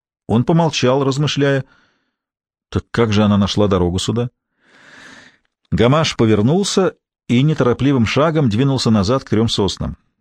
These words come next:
Бувар догнал шефа, осененный новой мыслью. «А как все остальные приехали сюда?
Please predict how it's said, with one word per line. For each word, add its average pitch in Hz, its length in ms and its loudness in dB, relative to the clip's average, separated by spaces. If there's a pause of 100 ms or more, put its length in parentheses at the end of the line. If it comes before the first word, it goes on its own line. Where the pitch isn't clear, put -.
(960)
Бувар 110 420 0
догнал 131 380 0
шефа, 151 400 0
осененный 131 640 0
новой 135 260 0
мыслью. 110 420 -2 (600)
«А 208 140 0
как 247 160 0
все - 180 -2
остальные 190 400 2
приехали 107 420 -2
сюда? 107 340 -4